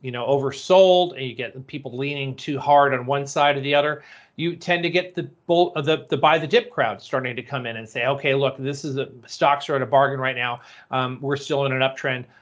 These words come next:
I'm gonna st-, I'm gonna pick up the pieces." People, um, prematurely sold their stocks, and I'm gonna come in there and, and, and pick those up. Now, um, conversely, in a bear market,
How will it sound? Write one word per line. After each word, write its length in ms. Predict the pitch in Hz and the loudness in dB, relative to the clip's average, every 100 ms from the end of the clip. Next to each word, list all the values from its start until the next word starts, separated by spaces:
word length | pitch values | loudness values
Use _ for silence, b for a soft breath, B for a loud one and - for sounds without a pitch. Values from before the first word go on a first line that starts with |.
| - | -4
I'm 160 | 143 | -2
gonna 160 | 139 131 | 0 -4
st-, 220 | - - | -6 -6
I'm 80 | 131 | -2
gonna 100 | 131 | -2
pick 220 | - 147 | -2 -4
up 80 | - | -4
the 80 | 120 | -8
pieces." 400 | 139 131 - 120 | -6 -6 -6 -8
People, 460 | - 139 135 131 131 | -4 0 2 2 0
um, 220 | 123 110 | -4 -4
prematurely 640 | - 185 170 - 165 147 | -2 -2 0 0 0 0
sold 280 | 139 151 139 | 0 0 2
their 100 | 131 | 0
stocks, 420 | - 131 113 - B B - | 0 2 2 -2 B B -8
and 100 | 123 | -4
I'm 60 | |
gonna 160 | 127 117 | -4 -4
come 220 | 117 123 | -6 -6
in 80 | 117 | -6
there 140 | 117 | -8
and, 120 | 113 110 | -8 -10
and, 220 | 127 117 110 120 | -8 -8 -10 -14
and 100 | 110 | -10
pick 180 | 131 | -6
those 200 | 127 113 | -6 -6
up. 180 | 117 117 | -6 -4
Now, 260 | 127 123 - - | 0 0 -2 -2
um, 220 | 143 117 | -2 -2
conversely, 600 | - 139 151 160 147 127 | -2 0 0 0 -2 -2
in 80 | 127 | -2
a 60 | |
bear 220 | 117 156 160 | -2 0 2
market, 440 | 120 113 120 | 0 0 -6